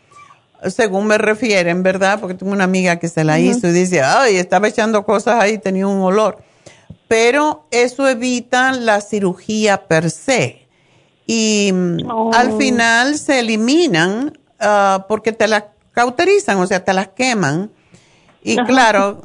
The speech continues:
Speaker 1: te dan anestesia para que no la sientas y todo eso. Pero eso es uno de los procesos que hacen. Porque si ya están en ese estado, yo lo que te puedo decir, come, tómate el Fibra Flax, porque el Fibra Flax lo que hace es que sea más suave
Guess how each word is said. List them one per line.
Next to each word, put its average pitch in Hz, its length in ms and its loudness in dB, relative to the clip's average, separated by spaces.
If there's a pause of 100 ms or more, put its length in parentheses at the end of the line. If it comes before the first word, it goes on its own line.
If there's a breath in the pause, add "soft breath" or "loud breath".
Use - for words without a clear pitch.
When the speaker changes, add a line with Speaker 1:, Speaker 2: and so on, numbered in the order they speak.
(140)
Speaker 1:
te 196 160 0
dan 180 240 2
anestesia 185 720 0
para 180 180 0
que 170 80 -2
no 160 140 2
la 160 120 0
sientas 226 460 -2
y 180 60 -4
todo 175 300 -2
eso. 180 280 -6
Pero 233 200 -2
eso 254 180 -4
es 277 120 -6
uno 269 280 -2
de 226 80 -2
los 220 140 -2
procesos 202 600 -4
que 226 160 -2
hacen. 220 460 -2 (400 soft breath)
Porque 240 240 -4
si 233 180 -8
ya 262 160 0
están 302 300 -2
en 254 160 0
ese 247 240 -2
estado, 208 560 0
yo 208 260 -2
lo 320 120 -2
que 339 80 -6
te 269 80 -4
puedo 240 200 0
decir, 240 260 -4 (120)
come, 180 380 0
tómate 214 560 -2
el 302 120 0
Fibra 269 380 0
Flax, 190 600 -2 (340 soft breath)
porque 214 240 -4
el 214 80 -4
Fibra 214 360 -2
Flax 233 340 -4
lo 233 160 -6
que 214 100 0
hace 220 220 -2
es 233 120 -10
que 226 120 -10
sea 220 280 -4
más 214 400 -4
suave 208 840 0